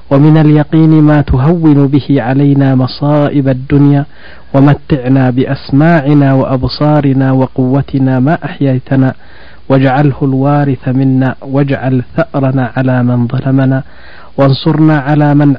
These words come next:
عادانا، ولا تجعل مصيبتنا في ديننا، ولا تجعل الدنيا أكبر همنا ولا مبلغ علمنا،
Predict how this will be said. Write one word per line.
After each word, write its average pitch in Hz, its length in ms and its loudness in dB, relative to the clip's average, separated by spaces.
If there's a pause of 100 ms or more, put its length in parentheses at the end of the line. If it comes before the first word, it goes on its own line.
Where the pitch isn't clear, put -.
عادانا، 147 720 2 (400)
ولا 156 280 4
تجعل 135 500 -2
مصيبتنا 135 920 0
في 135 260 0
ديننا، 135 640 2
ولا 135 300 2
تجعل 135 400 -6
الدنيا 131 560 0
أكبر 131 580 -4
همنا 139 400 2 (480)
ولا 147 260 4
مبلغ 143 440 2
علمنا، 147 600 2